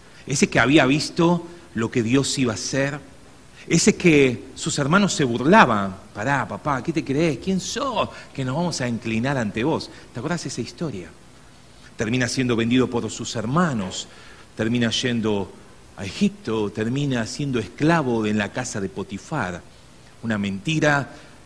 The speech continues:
de parte de la esposa de, de Potifar. Lo hacen de que él esté en la cárcel. Termina de estar en la cárcel, ¿por qué? Porque aún estando en la cárcel, Dios lo usa para revelar los sueños,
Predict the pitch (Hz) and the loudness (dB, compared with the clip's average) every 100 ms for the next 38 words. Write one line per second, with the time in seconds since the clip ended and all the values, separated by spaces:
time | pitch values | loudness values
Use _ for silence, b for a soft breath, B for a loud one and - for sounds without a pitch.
0 | - 95 - 123 - 110 104 101 127 120 | -10 -6 -2 -2 0 0 0 -2 -6 -4
1 | 123 107 104 98 98 107 - 101 - 165 | -2 0 0 -2 -4 -8 -8 -4 2 4
2 | 117 104 117 120 127 110 - 123 123 107 | 4 2 0 0 -4 -6 -2 0 0 -2
3 | - 120 104 98 160 123 - 90 80 - | -2 -2 -2 0 0 0 -8 -12 -14 -18
4 | B B B B B - 107 147 156 127 | B B B B B -6 -2 2 4 4
5 | 117 147 135 120 113 151 143 - 131 139 | 2 2 2 2 2 0 0 0 -2 -2
6 | 127 - 165 113 110 98 - 113 110 107 | -4 2 2 2 -2 -4 -2 0 0 2
7 | 175 202 127 - 170 185 160 117 107 101 | 2 2 0 -4 0 0 2 2 0 0
8 | - 117 107 - 90 85 B B B B | -2 -4 -4 -6 -8 -8 B B B B
9 | B - 104 117 110 131 151 - 120 110 | B -4 -2 0 2 2 2 0 0 0
10 | 101 92 95 101 98 131 131 107 95 - | -2 -4 -4 -4 0 2 0 -2 -4 -2
11 | 160 101 - | -2 -2 -8